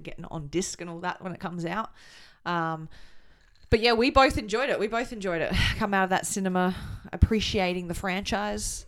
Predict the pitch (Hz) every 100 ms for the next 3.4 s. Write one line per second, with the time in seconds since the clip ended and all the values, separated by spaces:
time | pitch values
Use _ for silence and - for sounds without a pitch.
0 | - - 190 208 269 330 - - - -
1 | - - - 190 185 185 - 202 196 202
2 | 196 190 185 110 - 170 - 170 202 190
3 | 196 190 185 185